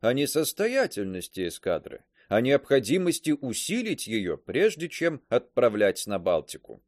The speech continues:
Лорды Адмиралтейства до последнего тянули с принятием решения. Очень уж унизительно было признать правоту газетчиков и парламентских болтунов. И всё же здравый смысл возобладал над гордыней.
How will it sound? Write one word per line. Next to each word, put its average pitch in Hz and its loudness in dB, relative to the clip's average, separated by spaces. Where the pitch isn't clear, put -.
Лорды 151 4
Адмиралтейства 117 2
до 120 4
последнего 151 2
тянули 139 -2
с - -6
принятием 110 -2
решения. 87 -4
Очень 208 -8
уж 202 -10
унизительно 147 -6
было 101 0
признать 104 -6
правоту 104 0
газетчиков 123 -2
и 135 -4
парламентских 110 2
болтунов. 101 0
И 117 2
всё 214 2
же 208 4
здравый 165 2
смысл 208 0
возобладал 127 6
над 120 -4
гордыней. 95 0